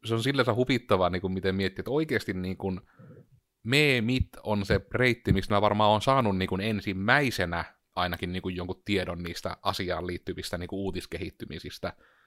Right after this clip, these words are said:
Ja se on huvittavaa silleen, niin kun, että miten nimenomaan mikä koko meemin määritelmä ja pointti on, että eikö se ole just mikä joku kulttuurillinen viesti saadaan välitettyä niin kun jollain yksinkertaisella kuvalla. Niin kun se, että jos mä näytän teille sen tyypin, joka on semmoisella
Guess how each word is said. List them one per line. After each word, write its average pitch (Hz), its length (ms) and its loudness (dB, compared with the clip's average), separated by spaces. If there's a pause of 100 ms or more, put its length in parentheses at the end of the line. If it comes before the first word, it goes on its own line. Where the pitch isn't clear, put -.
(400)
Ja 95 60 -2
se 104 60 4
on 107 60 6
huvittavaa 117 460 2
silleen, 98 280 -2
niin 90 80 -4
kun, 92 60 -4
että 87 80 -6
miten 98 220 0
nimenomaan 98 360 0
mikä 87 180 -2
koko - 360 -6 (140)
meemin 131 320 0
määritelmä 104 520 2
ja 90 80 2
pointti 95 380 0
on, 87 140 -2
että 85 100 -8
eikö - 100 -8
se 92 60 -6
ole 90 60 -2
just 90 120 -8
mikä 92 160 -6
joku 87 160 -10
kulttuurillinen 90 880 0
viesti 98 340 0
saadaan 87 360 0
välitettyä 95 680 -4
niin 76 180 -12
kun 90 100 -10
jollain 87 240 -4
yksinkertaisella 87 880 -8 (180)
kuvalla. 64 480 -4 (460)
Niin 87 100 -8
kun 90 80 -6
se, 110 60 4
että 95 100 0
jos 92 80 -4
mä 104 120 4
näytän 110 300 8
teille 92 200 2
sen 92 180 -2
tyypin, 90 300 2
joka 85 200 -2
on 85 100 -4
semmoisella 87 480 -2